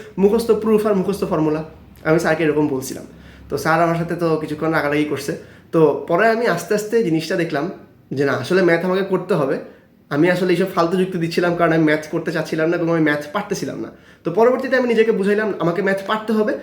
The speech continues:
এবং আমি YouTube-এ ভিডিও দেখলাম, YouTube-এ বললো যে, "তুমি জিনিসটাকে ভালোবাসতে শিখো।" তাই আমি বলতাম, "I love maths, I love maths, ম্যাথস অনেক ইজি, ম্যাথস অনেক ভালো, ম্যাথস অনেক যৌক্তিক," এইসব বলতাম। আস্তে আস্তে, আস্তে আস্তে দেখলাম না, ম্যাথের প্রতি আমার একটা স্ট্রেংথ আসছে।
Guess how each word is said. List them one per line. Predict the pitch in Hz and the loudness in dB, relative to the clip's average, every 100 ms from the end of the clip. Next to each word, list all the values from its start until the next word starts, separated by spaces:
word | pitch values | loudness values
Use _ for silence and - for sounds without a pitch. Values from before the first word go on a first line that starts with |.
| - - | -12 2
এবং | 226 220 - | 4 4 0
আমি | 160 202 | 0 0
YouTube-এ | 202 - 226 | 0 -2 -2
ভিডিও | 180 208 | 2 2
দেখলাম, | 214 214 | 2 0
YouTube-এ | 220 185 208 214 | 0 0 0 0
বললো | 170 165 - - - - | 0 -2 -4 -10 -14 -12
যে, | |
"তুমি | 156 165 | -4 -2
জিনিসটাকে | 165 160 160 190 185 - | 0 -2 -2 -2 -4 -2
ভালোবাসতে | 156 170 165 143 | 2 2 0 -4
শিখো।" | 139 131 - - _ | -8 -12 -16 -20 _
তাই | 165 | 0
আমি | 165 | 2
বলতাম, | 160 156 - 147 | 0 -2 -4 -4
"I | 143 | 0
love | 147 147 | 0 2
maths, | 143 143 - - 143 | 0 0 -6 -4 2
I | |
love | 151 139 | 2 2
maths, | 143 139 - | 0 0 -2
ম্যাথস | 147 165 - | -2 0 0
অনেক | 165 160 | 0 0
ইজি, | 151 139 147 | 0 2 2
ম্যাথস | 147 156 160 | 2 2 0
অনেক | 151 147 | -2 -2
ভালো, | 139 143 | -2 -2
ম্যাথস | 139 156 170 | 0 -2 0
অনেক | 160 156 | -2 2
যৌক্তিক," | 190 190 185 156 - - - | 2 2 -2 -2 -4 -18 -4
এইসব | 156 170 139 | -2 -2 -2
বলতাম। | - 69 - - - - | -6 -8 -14 -20 -20 -8
আস্তে | - - 175 | -8 -2 -2
আস্তে, | 170 170 | 2 0
আস্তে | 165 | 0
আস্তে | 160 170 | -2 0
দেখলাম | 143 180 185 | 2 2 2
না, | 143 | 2
ম্যাথের | 135 135 151 | 0 0 -4
প্রতি | 156 165 | -2 0
আমার | 147 | 0
একটা | 147 | -2
স্ট্রেংথ | - 165 170 | -2 0 0
আসছে। | 165 - 247 | -2 -4 -6